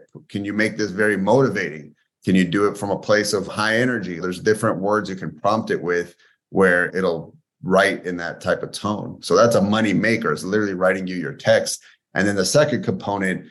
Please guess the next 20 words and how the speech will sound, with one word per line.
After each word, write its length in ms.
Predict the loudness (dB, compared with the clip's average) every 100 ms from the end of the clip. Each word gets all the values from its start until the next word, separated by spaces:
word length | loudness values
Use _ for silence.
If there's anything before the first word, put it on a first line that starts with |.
| _ _
is 180 | 0 4
writing 440 | 4 4 2 0 2
email 320 | 2 4 0
blasts. 580 | -2 -4 -4 -8 -10 -6
And 100 | 0
a 80 | 2
way 180 | 4 4
to 120 | 2
write, 360 | 0 0 -2 -6
to 80 | -14
prompt 520 | -6 -2 -2 -2 -6
Chat 300 | 0 0 0
G 100 | -4
P 160 | -8 -8
T 220 | -4 -2
with 160 | -2
this 340 | 2 2 2 -4
is 140 | -4
say, 160 | -2 -2
"Hey, 400 | 2 4 4